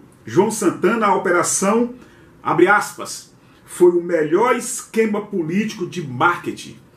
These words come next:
já montado no Brasil." Iniciada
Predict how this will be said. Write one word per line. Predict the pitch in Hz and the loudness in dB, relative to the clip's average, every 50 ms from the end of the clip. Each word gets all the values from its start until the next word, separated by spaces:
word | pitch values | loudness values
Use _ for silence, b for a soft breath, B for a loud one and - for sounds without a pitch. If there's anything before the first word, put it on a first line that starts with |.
| b b b b b | b b b b b
já | 120 110 113 113 143 165 165 170 170 165 - - - | -14 -12 -8 -4 -2 0 2 2 2 0 -2 -6 -10
montado | 147 170 202 220 - - - - 151 156 165 170 156 135 156 151 | -8 -8 -6 -6 -8 -10 -8 -6 -2 -2 0 0 -2 -2 -6 -6
no | 131 139 151 | -4 -2 -2
Brasil." | 151 - 151 143 117 101 104 104 104 120 | -2 0 -2 -2 -2 -4 -4 -2 0 0
Iniciada | 147 180 214 220 214 - - - 226 175 170 190 202 202 185 233 254 254 254 - | 0 0 0 -2 -2 -2 -2 0 2 2 4 4 2 2 0 -2 -4 -4 -6 -10